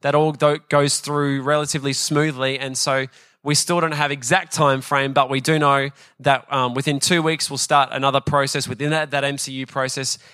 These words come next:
and it will be a number of months. But we're exploring every avenue we can to get into that building as quickly as possible. And, uh, in a, in, we'll also have some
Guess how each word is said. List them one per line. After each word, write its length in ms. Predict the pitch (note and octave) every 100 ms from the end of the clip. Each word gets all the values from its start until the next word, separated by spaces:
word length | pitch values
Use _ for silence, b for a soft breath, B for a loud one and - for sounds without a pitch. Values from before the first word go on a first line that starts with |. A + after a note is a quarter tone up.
| b
and 140 | - C#3+
it 80 |
will 160 | D#3+ F3
be 240 | E3 F#3
a 20 | F#3+
number 300 | G#3 G#3+ F3+
of 100 | C#3
months. 300 | D3+ C3+ -
But 140 | D#3
we're 120 | D3
exploring 600 | D3 D#3 - D#3 D#3+ D3+ D3 _
every 420 | F3 G3 F3 F#3+ F#3+
avenue 460 | D#3 D#3 D#3 D3
we 200 | C#3+ D3
can 440 | - D3 C3 C#3+ F#3 b b b b b -
to 120 | E3
get 200 | D#3 D3+
into 180 | D#3 D#3+
that 220 | D3+ B2+
building 260 | C#3+ C#3
as 140 | C3+ -
quickly 360 | - F3 D#3+
as 120 | C#3+ -
possible. 600 | - D3 C3+ B2 C#3+ - b b
And, 180 | A#2+ C3+
uh, 60 | C3+
in 140 | C3+
a, 80 | C#3 -
in, 240 | D#3 C3+ C3+ - - - - A#2+
we'll 160 | C#3+ D#3+
also 220 | E3 E3+
have 180 | D#3 C#3+
some 400 | - C3 A#2+